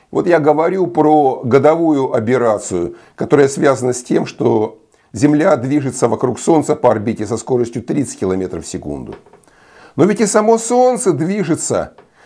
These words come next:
вокруг центра галактики со скоростью двести тридцать километров в секунду.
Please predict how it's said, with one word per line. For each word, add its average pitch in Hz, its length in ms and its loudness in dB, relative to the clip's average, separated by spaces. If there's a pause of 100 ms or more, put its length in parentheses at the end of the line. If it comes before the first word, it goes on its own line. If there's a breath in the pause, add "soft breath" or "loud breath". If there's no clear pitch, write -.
вокруг 165 360 4
центра 185 340 0
галактики 175 640 -2
со 151 160 -4
скоростью 202 480 2
двести 208 600 -2
тридцать - 360 -4
километров 123 480 0
в - 40 -14
секунду. 110 600 -4